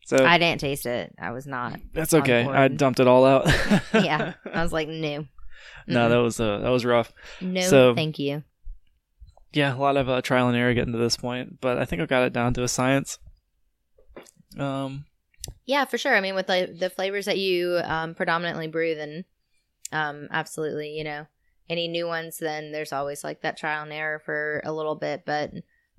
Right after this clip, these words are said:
Speaker 2: I feel like now it's more you're just adjusting flavor ratios versus, like you said, like, having, or, like, adjusting the science part of it, you know? So.
Speaker 1: Yeah, for sure.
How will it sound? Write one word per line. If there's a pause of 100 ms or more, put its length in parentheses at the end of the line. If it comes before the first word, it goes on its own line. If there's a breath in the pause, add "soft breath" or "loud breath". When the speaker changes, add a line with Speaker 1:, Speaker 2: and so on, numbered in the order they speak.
(880)
Speaker 2:
I
feel
like
now
it's
more
you're
just (400)
adjusting
flavor
ratios
versus,
like
you
said,
like,
having, (600 loud breath)
or,
like,
adjusting
the
science
part
of
it,
you
know? (160)
So. (380)
Speaker 1:
Yeah, (1040 loud breath)
for
sure.